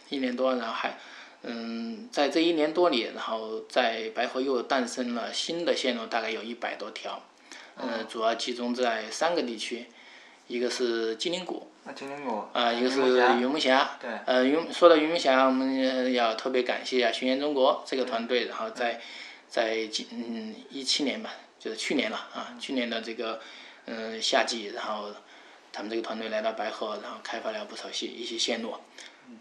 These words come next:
Speaker 1: 嗯。
Speaker 2: 对，他们那是大头儿。
Speaker 1: 嗯，然后还有一个是四合堂。
Speaker 2: 嗯。
Speaker 1: 四合堂那边儿，呃，也有，也新增加了三条多段线路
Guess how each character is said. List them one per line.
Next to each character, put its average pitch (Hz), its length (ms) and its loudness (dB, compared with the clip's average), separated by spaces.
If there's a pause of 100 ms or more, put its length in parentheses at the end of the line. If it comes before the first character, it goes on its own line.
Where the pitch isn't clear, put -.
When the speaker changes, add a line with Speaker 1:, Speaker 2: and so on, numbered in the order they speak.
(120)
Speaker 1:
嗯。 214 480 -12 (800)
Speaker 2:
对， 113 160 -18
他 - 160 -12
们 147 120 -10
那 143 60 -10
是 135 140 -12
大 139 160 2
头 107 140 -10
儿。 - 80 -10 (540)
Speaker 1:
嗯， 127 260 2 (240)
然 120 140 2
后 120 420 4 (360)
还 123 120 2
有 120 60 6
一 123 80 6
个 123 80 2
是 117 600 0
四 - 160 0
合 139 80 8
堂。 135 300 4 (220)
Speaker 2:
嗯。 135 240 -10 (140)
Speaker 1:
四 - 160 -4
合 139 60 4
堂 127 160 4
那 143 140 4
边 123 140 6
儿， 127 240 6 (440)
呃， 117 300 -2
也 113 200 0
有， 113 120 2
也 113 160 -2
新 135 260 0
增 131 160 2
加 131 140 6
了 120 380 4 (880)
三 127 260 0
条 113 300 4
多 135 160 0
段 127 120 2
线 120 240 0
路 107 200 -6